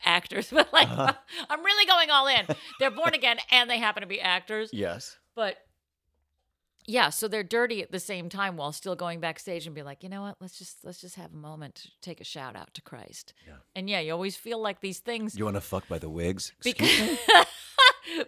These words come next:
Speaker 1: because
Speaker 2: And then we'll pray after that.
Speaker 1: because we're a dirty bird group of people, and you think that we're the unholy, we're the evil, but they're in there. They walk amongst us. So I get you. It clanks on your brain.
Speaker 2: It does.
Speaker 1: You're like, you're one or the other.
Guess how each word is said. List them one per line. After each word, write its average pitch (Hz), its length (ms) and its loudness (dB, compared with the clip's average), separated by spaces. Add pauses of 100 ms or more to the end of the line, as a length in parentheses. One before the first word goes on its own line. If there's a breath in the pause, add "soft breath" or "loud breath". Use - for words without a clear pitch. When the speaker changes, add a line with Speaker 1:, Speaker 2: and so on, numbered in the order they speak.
Speaker 1:
because 403 120 2
Speaker 2:
And 127 140 2
then 131 120 8
we'll 123 100 6
pray 110 280 6
after 82 240 -4
that. 71 200 -10
Speaker 1:
because 302 300 -2
we're 302 260 4
a 262 60 4
dirty 302 480 4
bird 277 460 4
group 277 280 2
of 214 140 -4
people, 269 400 0
and 190 120 -2
you 240 120 -2
think - 300 0
that 220 140 0
we're 208 140 4
the 180 220 -2
unholy, 202 680 2
we're 156 200 -2
the - 200 -10
evil, 202 320 -4
but 151 220 -14
they're - 280 -16
in 247 200 -14
there. - 240 -18
They - 160 -20
walk - 320 -18
amongst - 360 -20
us. - 100 -12
So - 140 -6
I 339 140 6
get - 300 4
you. 147 60 -4 (260 soft breath)
It - 200 -4
clanks - 600 0 (220)
on 208 160 -2
your 190 80 -4
brain. 190 480 0 (260)
Speaker 2:
It 113 160 -10
does. 113 180 2
Speaker 1:
You're 220 120 0
like, 208 260 2
you're 262 160 -10
one 330 240 4
or 330 60 4
the 262 160 0
other. 165 220 4